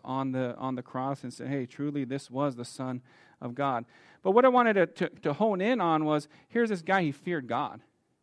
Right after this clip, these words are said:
He feared God. He's praying to the Lord on the ninth hour. That would be roughly, uh, three o'clock in the afternoon. For those in the,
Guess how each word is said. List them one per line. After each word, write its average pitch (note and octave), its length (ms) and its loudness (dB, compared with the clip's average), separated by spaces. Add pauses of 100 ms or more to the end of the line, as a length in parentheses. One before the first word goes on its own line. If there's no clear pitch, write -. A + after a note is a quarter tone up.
(600)
He D#3 160 -6
feared G3+ 280 0
God. E3+ 240 2
He's D3 180 0
praying F3 760 -2 (640)
to F#3 120 0
the F3 120 -2
Lord E3 260 2
on D3+ 100 0
the C3+ 80 0
ninth D3+ 380 0
hour. D3 480 0 (320)
That C#3+ 160 2
would D3 140 -2
be C#3 260 0 (260)
roughly, C#3+ 720 -2
uh, B2 160 -2
three D#3+ 240 -6
o'clock D3 340 -2
in C3+ 60 -4
the B2+ 140 -4
afternoon. B2+ 720 -6 (160)
For B2 80 -12
those B2+ 300 -8
in B2+ 120 -8
the, A#2 140 -8